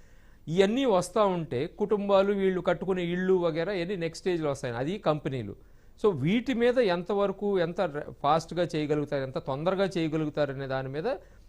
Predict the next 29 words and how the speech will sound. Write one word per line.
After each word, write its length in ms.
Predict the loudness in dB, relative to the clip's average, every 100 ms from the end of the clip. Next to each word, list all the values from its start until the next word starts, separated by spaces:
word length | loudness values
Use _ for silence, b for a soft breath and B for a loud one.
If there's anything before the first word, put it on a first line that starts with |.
| b -20 -4
ఈ, 240 | 0 0 0
ఆ, 420 | 4 6 6 2 0
అమరావతి 640 | 0 2 2 2 0 -2
డెవలప్‌మెంట్ 600 | 0 0 2 0 -4 -8 -6
కానీ 220 | -6 -6
గ్రోత్ 380 | -2 0 0 0
కానీ 340 | 0 0 -6
ఉంటుందండి. 520 | -6 -6 -6 -8 -12 -16 b b b b b b -20 -20 -12
So, 400 | 2 4 4 4
ఇది, 280 | 0 -4 -8
వీటన్నిటికీ 600 | -2 0 4 4 2 -2
చేయాలంటే 640 | -4 0 2 2 2 -2 -6
ఈసారి, 540 | -4 -4 0 0 0
లాస్ట్ 320 | 0 0 0
టైంకి 280 | -6 -6 -6
ఈసారికి 440 | -6 -2 -4 -4
తేడా 340 | -6 -2 0 2
ఏంటంటే, 720 | 0 -4 -8 -10 -10 -10 -10 -14 -20 b b b
లాస్ట్ 360 | 2 4 2 0
టైమ్ 400 | -2 -2 -8 -8
ఈ 220 | -2 -2
ల్యాండ్ 640 | 0 2 2 2 -2 -4 -2
ప్లానింగ్ 640 | -2 0 -4 -4 -4 -4 -4
వీటిల్లో 520 | -6 -4 -2 0 0
ఈ 180 | -2 -4
స్ట్రాటజీకి 580 | -2 -2 -2 -8 -4
ఈ 120 | -2 0
రూపకల్పన 520 | -2 -2 -2 -2 -4
వీటన్నిటిలో 680 | -6 -6 -4 -4 -4 -4